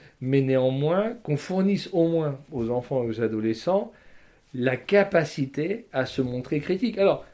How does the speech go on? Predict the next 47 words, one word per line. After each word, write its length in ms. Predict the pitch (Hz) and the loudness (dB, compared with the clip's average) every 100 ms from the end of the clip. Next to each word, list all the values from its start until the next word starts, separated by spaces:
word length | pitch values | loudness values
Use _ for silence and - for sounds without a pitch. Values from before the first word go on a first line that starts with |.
| - - | -20 -8
faut 120 | 202 | -4
pas 140 | 233 | 0
non 100 | 214 | 0
plus 160 | 160 175 | 0 -2
prendre 200 | 147 135 | 0 2
les 160 | 127 | 2
enfants 260 | 127 127 151 | 2 2 2
et 40 | |
les 60 | 131 | 4
adolescents 440 | 117 117 117 180 | 2 2 0 -2
pour 160 | 143 123 | -4 -6
plus 180 | 135 - | -8 -10
crédules 480 | - 147 131 143 135 | 0 0 2 0 -2
qu'ils 160 | 110 | -8
ne 60 | 104 | -6
le 100 | 107 | -4
sont. 260 | 202 202 202 - - - 147 | -2 -2 -4 -16 -18 -4 8
Euh, 360 | 127 120 117 117 | 8 10 8 4
ils, 300 | 120 113 110 - - | 2 -4 -10 -14 -4
comme 180 | 117 | -2
ils 60 | 123 | 0
disent, 260 | 190 185 135 | 2 2 2
hein, 100 | 139 | 0
c'est 180 | - | -2
du 120 | 120 131 | -4 -2
fake, 320 | 196 180 131 | 0 0 -2
hein. 160 | 143 - - _ - | -6 -8 -20 _ 0
Euh, 540 | 120 113 113 117 117 | 2 4 4 4 4
donc, 400 | 143 151 143 143 | 4 4 4 6
euh, 720 | 135 123 120 117 113 113 113 | 6 8 6 8 8 8 8
donc 140 | 127 139 | 4 2
de 100 | 147 | 0
ce 100 | 147 | 2
point 140 | 156 | 2
de 80 | 143 | 2
vue-là, 500 | 135 139 165 170 165 | 2 4 6 8 8
euh, 240 | 127 117 113 - - - 131 | 8 6 4 0 -18 -14 -12
ils 60 | |
sont 140 | - 135 | -6 -4
peut-être 220 | 139 123 | -2 -2
moins 220 | 131 151 | 0 2
naïfs 400 | 151 151 165 - | 4 4 2 -4
que 100 | 127 | -8
ce 80 | 110 | -8
qu'on 160 | - 110 | -10 -6
veut 140 | 107 | -6
croire. 440 | 107 156 247 - | -4 -6 -6 -8